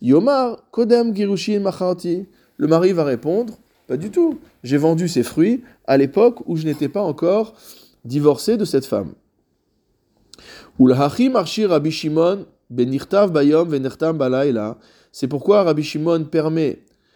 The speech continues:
que un guet soit écrit le jour et signé la nuit qui suit. Afalpi sheu mukdam, bien que le guet ait été rédigé avant la date de signature.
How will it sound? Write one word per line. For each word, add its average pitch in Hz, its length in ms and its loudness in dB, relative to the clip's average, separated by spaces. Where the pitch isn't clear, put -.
que 147 460 2
un 131 140 0
guet 151 300 2
soit 139 260 0
écrit - 260 -2
le 135 120 0
jour 131 380 -2
et 123 80 -2
signé 147 360 -2
la 123 140 4
nuit 131 220 -2
qui 113 120 -12
suit. - 440 -6
Afalpi 156 480 2
sheu - 160 -2
mukdam, 160 580 0
bien 175 240 0
que 180 320 4
le 135 140 0
guet 165 260 0
ait 147 140 -6
été 143 180 -4
rédigé 135 540 -2
avant 151 360 0
la 131 120 2
date 127 300 0
de 113 80 -4
signature. 135 680 -6